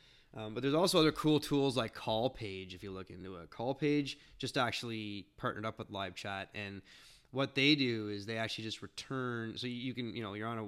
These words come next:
we-, your website and the patient's looking around, they're looking for dental implants, so to speak, and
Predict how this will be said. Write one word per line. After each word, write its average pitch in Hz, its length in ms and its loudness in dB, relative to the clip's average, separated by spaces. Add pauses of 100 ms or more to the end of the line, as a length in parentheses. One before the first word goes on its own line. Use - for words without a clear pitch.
(160)
we-, 110 140 -4
your 110 140 -4
website 98 560 -4
and 95 120 -10
the 90 40 -14
patient's 98 360 -10
looking 98 240 -12
around, 95 260 -8
they're 92 100 -12
looking 90 280 -16
for 92 40 -12
dental 90 360 -12
implants, 90 400 -12
so 98 100 -8
to 95 60 -8
speak, 120 340 -6
and 107 160 -8